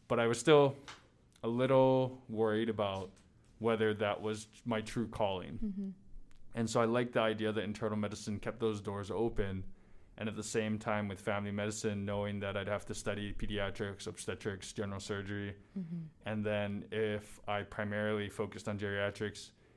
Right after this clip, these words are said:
Speaker 1: let those skills and knowledge kind of fall by the wayside, only to have to resurrect them every ten years for certification was not the most appealing thing.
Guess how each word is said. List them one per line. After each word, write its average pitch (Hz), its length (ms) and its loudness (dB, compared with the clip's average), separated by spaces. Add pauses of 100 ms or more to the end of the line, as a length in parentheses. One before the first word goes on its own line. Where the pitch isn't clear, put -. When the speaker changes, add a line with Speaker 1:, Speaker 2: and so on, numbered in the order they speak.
(240)
Speaker 1:
let 110 240 0
those 107 260 0
skills 107 380 0
and 101 140 -4
knowledge 101 340 -2
kind 101 240 -6
of 101 100 -6
fall 101 300 0
by 101 240 0
the 98 80 -4
wayside, 101 640 -2
only 104 280 -4
to 104 220 -6
have 101 260 -2
to 101 420 -4
resurrect 104 480 0
them 107 120 0
every 104 200 -2
ten 101 260 -2
years 101 480 -4 (640)
for 107 160 -6
certification 101 960 -2
was 101 220 -6
not 101 240 -2 (240)
the 110 80 -4
most 104 240 -4
appealing 98 400 -6
thing. - 320 -10